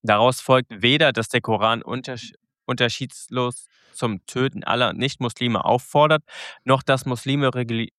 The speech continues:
religiös verpflichtet wären, Nichtmuslime zur Missionierung anzulügen. Ganz ehrlich, ähm,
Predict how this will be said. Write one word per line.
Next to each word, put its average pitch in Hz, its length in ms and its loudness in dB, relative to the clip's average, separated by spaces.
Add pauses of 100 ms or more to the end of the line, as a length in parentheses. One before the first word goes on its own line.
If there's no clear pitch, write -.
(120)
religiös 123 540 2
verpflichtet 135 580 -4
wären, 123 360 4
Nichtmuslime 123 760 -4
zur - 280 -4 (540)
Missionierung 120 720 0
anzulügen. 92 720 -8 (460)
Ganz 117 240 -2
ehrlich, 104 480 -4 (540)
ähm, 120 500 2